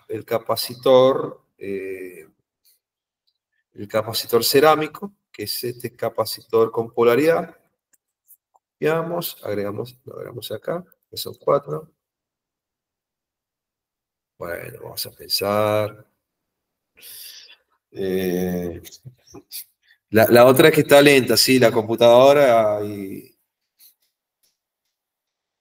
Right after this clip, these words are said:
y le estoy dando con, con mucho cariño. <clears throat>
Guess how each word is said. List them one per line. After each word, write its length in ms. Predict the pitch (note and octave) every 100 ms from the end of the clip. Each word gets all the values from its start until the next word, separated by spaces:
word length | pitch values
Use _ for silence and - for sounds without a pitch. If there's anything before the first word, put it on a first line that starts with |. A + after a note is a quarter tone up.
| _
y 220 | G#2 G#2+
le 100 | G#2+
estoy 200 | G#2 B2+
dando 260 | B2 B2+ B2+
con, 480 | B2 A2 G2+ G2+ - _ _ _
con 200 | A2 A2+
mucho 260 | B2 B2+
cariño. 420 | A#2+ A#2+ A2+ G2+ G2 _ _ _ _ _ _ _ _ _ _ _ _ _ _ -
<clears throat> 400 | C3 B2 G#2 -